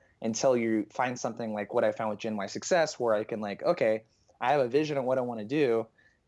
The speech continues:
and I have a specific service that I wanna help people with, and that'll turn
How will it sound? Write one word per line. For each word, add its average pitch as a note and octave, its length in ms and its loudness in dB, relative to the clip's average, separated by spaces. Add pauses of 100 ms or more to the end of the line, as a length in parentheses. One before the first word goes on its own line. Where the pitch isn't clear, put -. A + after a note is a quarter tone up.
and A#2+ 500 -2
I A2+ 140 0
have A#2+ 340 0
a A2+ 80 2
specific A#2+ 500 -2
service F3 440 2
that B2 160 2
I A#2 80 4
wanna A2+ 320 -4 (280)
help B2 240 -4
people A2+ 300 0
with, A2 320 2 (400)
and A#2+ 180 -2
that'll C3+ 200 4
turn A#2 380 -6